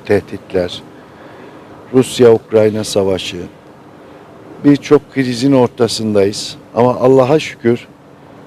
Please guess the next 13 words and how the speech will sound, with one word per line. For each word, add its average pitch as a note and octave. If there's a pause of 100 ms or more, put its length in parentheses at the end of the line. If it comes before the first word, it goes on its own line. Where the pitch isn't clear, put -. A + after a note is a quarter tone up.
(600)
bunca C3+ (140)
olana B2
rağmen G#2 (680)
milletimiz, A#2+ (340)
devletimiz, A#2+ (580)
bütün C3+ (160)
başta B2
Sayın A#2+
Cumhurbaşkanımız A2 (800)
olmak A#2 (100)
üzere G#2+
bütün C3+
devletimiz, A2+